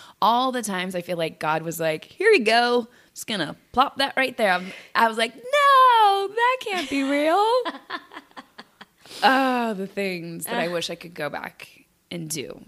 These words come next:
Speaker 1: But I think it just, that's part of my journey. I wouldn't have a podcast <laughs> if I
Speaker 2: Yeah.
Speaker 1: would have, if I would have, like, really nailed that meeting with the guy at seven eleven.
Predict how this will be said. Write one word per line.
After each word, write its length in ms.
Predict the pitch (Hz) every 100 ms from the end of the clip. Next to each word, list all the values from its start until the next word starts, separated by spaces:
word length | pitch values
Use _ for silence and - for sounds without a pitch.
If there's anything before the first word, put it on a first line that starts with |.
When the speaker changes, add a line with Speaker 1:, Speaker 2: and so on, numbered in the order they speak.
| _ _
Speaker 1:
But 100 | 180
I 80 | 175
think 200 | 180 185
it 100 | 196
just, 560 | 185 180 - - -
that's 200 | - 175
part 280 | - - 165
of 100 | 160
my 360 | 160 160 165 170 -
journey. 320 | 185 220 185
I 80 | 185
wouldn't 240 | 220 214
have 140 | 214 226
a 40 |
podcast 680 | 190 156 170 160 156 - - _
<laughs> 160 | _ -
if 140 | 339
I 220 | 302 370 339
Speaker 2:
Yeah. 60 |
Speaker 1:
would 140 | 330 294
have, 140 | 311 220 - - 226
if 100 | 214
I 100 | 202
would 120 | 202 214
have, 140 | 202
like, 320 | 190 185 - - _ _ _ -
really 300 | 190 190 190
nailed 380 | 180 175 175 160
that 200 | 175 -
meeting 320 | 170 170 165
with 120 | 160
the 80 | 170
guy 160 | 165 156
at 120 | 151
seven 280 | - 147 135
eleven. 420 | 139 - - 170